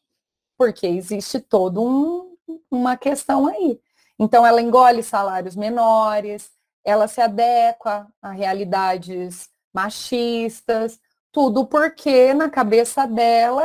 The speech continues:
é assim e pronto. E ela te-, né, tenta seguir isso daí, porque foi assim com a minha mãe, porque foi assim com a minha tia, porque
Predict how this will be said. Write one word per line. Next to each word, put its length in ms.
é 120
assim 680
e 80
pronto. 560
E 80
ela 300
te-, 300
né, 340
tenta 520
seguir 540
isso 220
daí, 320
porque 280
foi 200
assim 260
com 100
a 40
minha 180
mãe, 380
porque 320
foi 220
assim 420
com 120
a 40
minha 220
tia, 680
porque 680